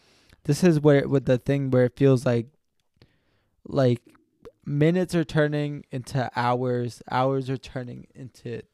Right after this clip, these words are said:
days, days are turning into weeks, weeks are turning into months. It's like we spend so much time lately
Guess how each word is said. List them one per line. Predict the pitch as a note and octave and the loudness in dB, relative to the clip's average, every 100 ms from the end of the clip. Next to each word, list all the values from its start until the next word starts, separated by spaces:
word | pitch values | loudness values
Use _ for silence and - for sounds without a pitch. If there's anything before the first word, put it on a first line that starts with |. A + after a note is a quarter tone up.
| _ _ _ - | _ _ _ -4
days, | B2 B2 B2 A#2+ A#2 B2 _ - - | -2 0 2 2 0 -6 _ -20 -6
days | C3 C3 | -2 0
are | C3 | -2
turning | B2 C#3 C3 B2+ | -6 -6 -8 -10
into | B2 - A#2 A2+ | -14 -14 -18 -10
weeks, | B2+ B2+ B2+ - - - | -8 -8 -10 -20 -20 -16
weeks | B2 - | -16 -16
are | |
turning | C3 B2+ B2 A#2+ | -14 -14 -12 -14
into | A#2 - A2 A2+ | -16 -16 -18 -12
months. | B2+ A#2 A#2 - - _ _ - | -8 -8 -12 -20 -20 _ _ -14
It's | D3 | -4
like | F3 C#3 | -2 0
we | C#3+ | -2
spend | - - F3 F#3+ F#3 _ _ _ _ | -6 -4 -4 -4 -10 _ _ _ _
so | - - D3 | -18 -10 -8
much | D#3+ D#3+ C#3+ - | -6 -8 -8 -16
time | - A#2 B2 C#3 | -16 -10 -6 -6
lately | C#3+ D#3 D#3+ D3+ E3 F#3 G3+ | -6 -4 -4 -4 -4 -4 -8